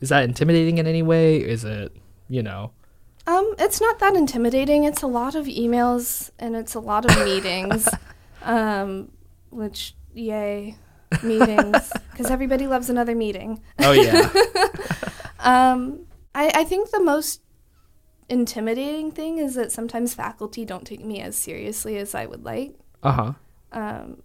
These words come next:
Speaker 2: which I get it. They're professors. They know things, but I think sometimes they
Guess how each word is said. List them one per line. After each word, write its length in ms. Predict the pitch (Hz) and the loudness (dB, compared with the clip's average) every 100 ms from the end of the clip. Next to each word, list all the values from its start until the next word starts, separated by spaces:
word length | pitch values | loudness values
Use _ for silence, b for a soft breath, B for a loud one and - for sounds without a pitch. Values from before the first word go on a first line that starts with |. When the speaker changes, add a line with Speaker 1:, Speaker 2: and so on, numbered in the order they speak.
| - | -12
Speaker 2:
which 340 | 233 226 - | -10 -10 -8
I 120 | - | -6
get 220 | 247 226 220 | -4 -4 -4
it. 420 | 214 202 _ - | -8 -12 _ -14
They're 140 | 220 | -14
professors. 840 | 220 220 202 - 202 196 214 - - | -12 -14 -14 -16 -14 -14 -14 -18 -12
They 140 | 220 | -8
know 180 | 214 202 | -6 -8
things, 480 | 202 202 202 202 - | -10 -14 -14 -14 -14
but 260 | 214 202 - _ _ _ _ _ - | -12 -12 -14 _ _ _ _ _ -16
I 60 | |
think 260 | 202 208 - | -12 -12 -14
sometimes 480 | - 208 196 202 - | -14 -14 -12 -14 -14
they 400 | 208 208 - | -14 -14 -16